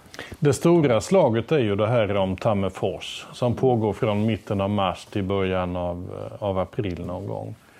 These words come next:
Och där, där deltar ju en svensk brigad också. Så tillvida liknar det ju också spanska inbördeskriget, att, eh, att det finns svenskar som strider.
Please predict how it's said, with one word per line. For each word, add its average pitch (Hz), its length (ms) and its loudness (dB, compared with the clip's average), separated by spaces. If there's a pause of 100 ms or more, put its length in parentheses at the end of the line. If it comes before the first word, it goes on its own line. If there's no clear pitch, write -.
(160)
Och 123 160 2
där, 113 300 4
där 160 360 0
deltar 123 420 0
ju 104 200 0
en 104 160 -2
svensk - 800 -4
brigad 107 640 0
också. - 320 -8
Så 123 160 -2
tillvida 127 320 2
liknar 120 380 0
det 110 80 0
ju 110 60 2
också 107 240 -4
spanska 113 500 -2
inbördeskriget, 92 1120 -4
att, 95 280 -8
eh, 101 160 -4 (380)
att - 180 -6
det 104 100 -8
finns 92 340 -10 (200)
svenskar 98 640 -6
som 104 200 -12
strider. 113 480 -10